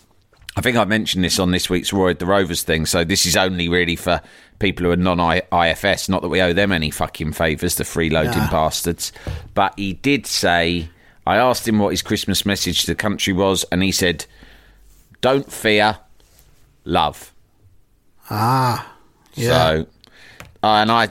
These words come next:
Speaker 1: I was sort of, I more or less said, "Mate, you are talking my fucking language here.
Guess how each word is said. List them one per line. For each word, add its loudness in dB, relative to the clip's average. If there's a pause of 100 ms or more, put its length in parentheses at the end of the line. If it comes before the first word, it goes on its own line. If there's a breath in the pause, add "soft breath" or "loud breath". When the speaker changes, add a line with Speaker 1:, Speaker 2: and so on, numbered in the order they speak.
(120)
Speaker 1:
I 4
was 0
sort 2
of, 4
I 0
more 4
or 2
less 2
said, -2 (200)
"Mate, 2
you 0
are 4
talking 0
my 2 (120)
fucking -2
language 0
here. 2